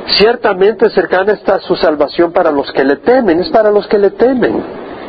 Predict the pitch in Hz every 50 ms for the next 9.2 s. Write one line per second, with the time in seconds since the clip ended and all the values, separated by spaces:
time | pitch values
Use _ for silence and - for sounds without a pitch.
0 | - - - - - 135 139 143 - - - 147 147 165 180 202 214 214 202 -
1 | - 180 151 151 160 170 175 185 185 180 170 170 170 151 - - - 143 131 -
2 | - 156 160 180 185 165 131 117 107 107 107 - - - - - - - - -
3 | - - - - - 151 160 156 143 160 185 185 - - - - - - - -
4 | 139 131 165 185 196 202 196 175 160 165 170 180 175 175 175 165 - - 180 165
5 | 175 180 180 175 175 165 165 156 143 135 127 120 110 107 104 110 - - - -
6 | - - - - - - - - - - - 123 123 135 135 - 226 233 226 -
7 | - 127 120 117 127 135 151 180 196 - - 180 165 165 156 - 185 165 151 -
8 | 165 156 147 143 147 - - 160 160 165 160 160 156 147 - - 208 240 226 190
9 | - - - -